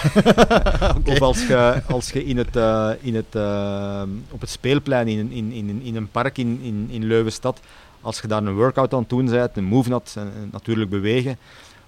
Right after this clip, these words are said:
Speaker 1: Als je dat alleen doet, eh, op die, op die speelplaats, dan zeggen ze, "Huh?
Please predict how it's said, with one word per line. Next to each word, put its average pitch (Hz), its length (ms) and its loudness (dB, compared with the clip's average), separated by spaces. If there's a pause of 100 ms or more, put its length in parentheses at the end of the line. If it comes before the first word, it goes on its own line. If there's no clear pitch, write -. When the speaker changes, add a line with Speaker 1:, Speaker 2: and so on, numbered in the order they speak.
(260)
Speaker 1:
Als - 140 -12
je 104 100 -10
dat 98 120 -6
alleen 110 280 -2
doet, 139 240 0
eh, 117 240 0 (140)
op 110 180 -10
die, 104 100 -12 (320)
op 113 140 -12
die 107 100 -6
speelplaats, 123 500 -4
dan 107 100 -4
zeggen 110 220 -2
ze, 101 80 -6 (120)
"Huh? 135 200 0